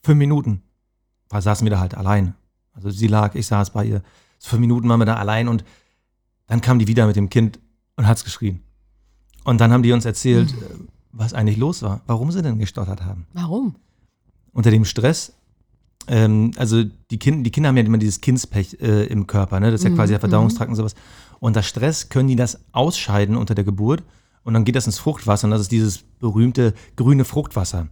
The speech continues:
Speaker 2: Ja.
Speaker 1: Da ist nur die Gefahr, dass sie das ja das Fruchtwasser schlucken, dass sie das dann in die, äh, Lunge kriegen.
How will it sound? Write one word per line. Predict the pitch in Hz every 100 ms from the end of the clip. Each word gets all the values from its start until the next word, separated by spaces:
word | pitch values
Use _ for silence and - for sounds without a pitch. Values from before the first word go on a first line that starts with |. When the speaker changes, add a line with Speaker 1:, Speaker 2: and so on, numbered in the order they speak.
| -
Speaker 2:
Ja. | 165 139 202 -
Speaker 1:
Da | 110
ist | 143
nur | 131
die |
Gefahr, | 117 110 127 143
dass | 120 110
sie | 117
das | 110 -
ja | 110
das | 95
Fruchtwasser | 127 - 98 107
schlucken, | 135 143 107
dass | 101
sie |
das | 101 -
dann | 101 101
in | 123 104
die, | 95 92 90
äh, | 95 87 98
Lunge | 101 120
kriegen. | - 104 90